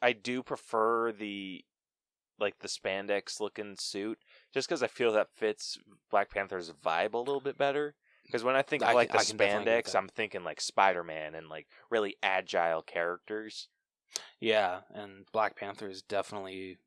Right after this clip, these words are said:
Speaker 2: up, uh, in the top list of very agile characters.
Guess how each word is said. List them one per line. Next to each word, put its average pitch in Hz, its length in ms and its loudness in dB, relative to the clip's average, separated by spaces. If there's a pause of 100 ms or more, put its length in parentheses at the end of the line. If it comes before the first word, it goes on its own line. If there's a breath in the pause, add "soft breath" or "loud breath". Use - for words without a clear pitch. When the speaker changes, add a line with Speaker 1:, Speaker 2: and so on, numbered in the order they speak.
(400)
Speaker 2:
up, 110 260 -2 (120)
uh, 107 60 -14 (160)
in 113 160 -12
the 98 100 -12
top - 380 -8
list - 480 -6
of 101 380 -16
very 110 380 -2
agile 95 460 -2
characters. - 680 -12